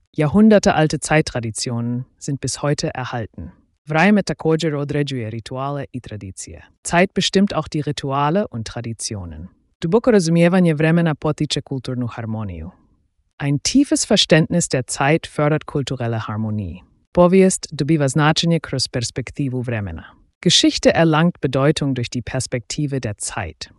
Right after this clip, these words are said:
Bez razumijevanja vremena čovječanstvo bi bilo izgubljeno. Ohne Zeitverständnis wäre die Menschheit verloren.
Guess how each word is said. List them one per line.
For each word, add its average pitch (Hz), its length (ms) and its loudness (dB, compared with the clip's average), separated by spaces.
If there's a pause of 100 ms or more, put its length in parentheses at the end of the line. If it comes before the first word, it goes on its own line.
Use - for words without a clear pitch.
(100)
Bez 156 360 2
razumijevanja 160 680 2
vremena 147 520 2
čovječanstvo 127 800 -6
bi 123 120 -6
bilo 113 340 -4
izgubljeno. 92 680 -10 (320)
Ohne 202 240 8
Zeitverständnis 135 1160 0
wäre 131 200 -2
die 120 100 -4
Menschheit 117 560 -4
verloren. 92 480 -8